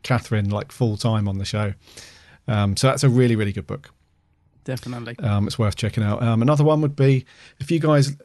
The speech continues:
Speaker 1: have listened to the podcast from the beginning, um, you would know that I interviewed a guy called Neil Perryman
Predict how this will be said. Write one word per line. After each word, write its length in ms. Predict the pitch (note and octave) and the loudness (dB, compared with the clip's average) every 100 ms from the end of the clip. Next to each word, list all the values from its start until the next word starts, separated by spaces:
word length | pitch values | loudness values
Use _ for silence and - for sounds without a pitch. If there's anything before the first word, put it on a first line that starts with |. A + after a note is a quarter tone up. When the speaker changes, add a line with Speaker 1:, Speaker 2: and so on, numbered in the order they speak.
| - | -4
Speaker 1:
have 140 | C3 | 0
listened 280 | C#3 C#3 C3+ | 2 2 0
to 80 | A#2+ | 0
the 80 | |
podcast 600 | G#2+ B2 - A#2 A2 - | 0 -2 -2 -4 -4 -6
from 300 | - - A2+ | -8 -2 -2
the 120 | G#2 G#2+ | 0 -2
beginning, 540 | G2+ - C3 F#2+ A2+ - _ _ - - _ | -2 2 2 2 -4 -12 _ _ -20 -20 _
um, 420 | A2+ G#2 G#2+ - - _ _ _ | 0 0 0 -4 -20 _ _ _
you 160 | D3 A2 | 0 2
would 80 | A2 | 2
know 140 | A2+ | 2
that 100 | A#2 | 2
I 80 | B2 | 0
interviewed 340 | B2 B2 B2 | -2 -2 -2
a 60 | A2 | -2
guy 200 | A2+ A2 | -2 -2
called 180 | A2+ G#2+ | -2 0
Neil 200 | A2+ A2 | 0 0
Perryman 500 | G2+ A#2+ G#2+ F#2 F2+ | 0 0 0 -2 -6